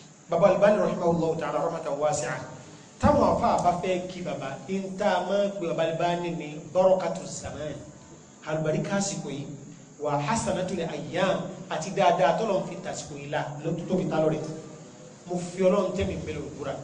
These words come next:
Kó tún má jẹ Súríà. Ẹni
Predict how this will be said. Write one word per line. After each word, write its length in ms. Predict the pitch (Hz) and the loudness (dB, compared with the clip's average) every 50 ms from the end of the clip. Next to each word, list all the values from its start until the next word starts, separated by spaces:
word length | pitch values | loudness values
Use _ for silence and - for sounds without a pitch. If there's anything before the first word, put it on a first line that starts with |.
| - - - - - - - - - - - | -12 -16 -18 -18 -20 -20 -20 -20 -20 -12 0
Kó 160 | - 311 311 | 2 4 4
tún 140 | 294 285 285 | 4 6 6
má 80 | 294 294 | 6 6
jẹ 180 | - 196 180 175 | 6 4 2 0
Súríà. 400 | - - 202 214 208 208 196 180 - - - - - - - - - - - - - - - - - - - - - - - - | -2 -2 -2 0 4 6 6 6 4 2 -4 -6 -10 -10 -12 -14 -16 -18 -20 -20 -20 -20 -20 -20 -20 -20 -20 -20 -20 -4 6 10
Ẹni 260 | 285 302 294 294 | 10 10 10 10